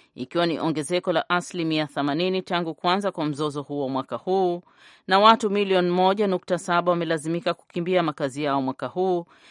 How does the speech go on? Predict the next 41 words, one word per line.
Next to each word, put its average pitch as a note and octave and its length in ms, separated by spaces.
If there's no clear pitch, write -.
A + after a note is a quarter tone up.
ikiwa G#3 320
ni G3 100
sawa G#3 340
na F3 100
wastani F3+ 420
wa D#3+ 100
watu E3+ 300
zaidi E3+ 360
ya - 80
elfu F3 280
tano E3 320
mia D#3 220
tano E3+ 560
kwa D3+ 160
siku. C3 600
Reuters D#3 460
imeripoti F3 560
kwa F#3 140
takriban E3+ 560
watu D#3+ 340
milioni E3+ 380
saba E3 360
nukta D#3 300
saba E3+ 340
na D#3 100
uhaba D3+ 420
mkubwa G3 380
wa E3+ 80
chakula. E3 640
Umoja D3+ 400
wa D#3+ 40
Mataifa F3+ 420
umeomba F3 400
msaada E3 360
wa D#3 40
dola E3 340
bilioni F#3 480
moja F3 360
nukta F3 400
sita F3 500
tisa F3 540